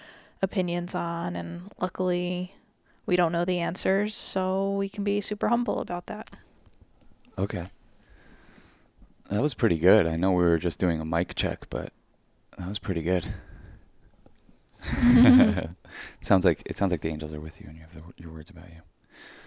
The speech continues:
Speaker 2: Do a little clap, Slate. Think that was loud enough? That's more like it.
Speaker 1: <laughs>
Speaker 2: Let's get this fucker started. We're gonna fucking torch the veil today, baby.
Speaker 1: Burn it down.
Speaker 2: Burn that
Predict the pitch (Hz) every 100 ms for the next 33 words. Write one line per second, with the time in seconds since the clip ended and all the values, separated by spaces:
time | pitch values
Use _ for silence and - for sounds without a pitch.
0 | - - 95 90 80 - 78 - - 50
1 | - - _ _ _ _ - - - -
2 | _ _ _ _ _ _ _ _ _ _
3 | - 82 80 85 87 90 90 - - -
4 | - - - - _ _ - - - -
5 | - - - - - - 53 78 58 -
6 | 53 50 50 55 - 50 50 - 226 240
7 | 208 208 202 240 - - 95 - - -
8 | - - 92 76 - - - - 76 87
9 | 85 71 - 76 101 - 90 - 73 -
10 | 80 - - - 76 71 90 - 82 57
11 | 50 57 64 - - - - - - 170
12 | 208 185 170 180 165 165 - - - -